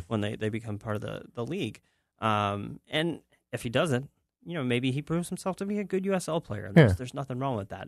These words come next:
Speaker 2: No,
Speaker 1: You know,
Speaker 2: I mean,
Speaker 1: some,
Speaker 2: it's
Speaker 1: some, some guys reach their ceiling there.
Speaker 2: If that's his, yeah. And, um, a lot of people, <laughs> there's some interaction on Twitter. People are angry. How do you give up on a player?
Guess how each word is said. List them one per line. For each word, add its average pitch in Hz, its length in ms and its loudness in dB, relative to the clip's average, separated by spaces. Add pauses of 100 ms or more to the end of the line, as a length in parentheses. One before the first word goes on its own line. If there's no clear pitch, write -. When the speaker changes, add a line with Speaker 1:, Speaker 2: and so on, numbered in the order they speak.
Speaker 2:
No, 240 180 12
Speaker 1:
You - 20 8
know, 131 60 10
Speaker 2:
I 147 80 12
mean, 143 140 12
Speaker 1:
some, 135 100 12
Speaker 2:
it's 135 140 10
Speaker 1:
some, 127 120 4
some 127 180 2
guys 131 220 2
reach 120 180 0
their 123 120 -2
ceiling 127 340 -2
there. 98 340 -10
Speaker 2:
If 127 120 8
that's 135 240 12
his, 131 280 10
yeah. 127 320 12 (340)
And, 180 420 12
um, 160 460 12 (260)
a 135 60 12
lot 160 140 12
of 156 60 6
people, - 320 12 (280)
<laughs> - 260 -20
there's 156 280 12
some 170 220 12
interaction 131 420 12
on 107 60 12
Twitter. 127 300 12
People 101 220 12
are 117 140 12
angry. 131 360 12
How 104 100 12
do 95 80 10
you 95 80 10
give 104 140 12
up 123 160 12
on 135 80 12
a 123 40 10
player? 123 380 10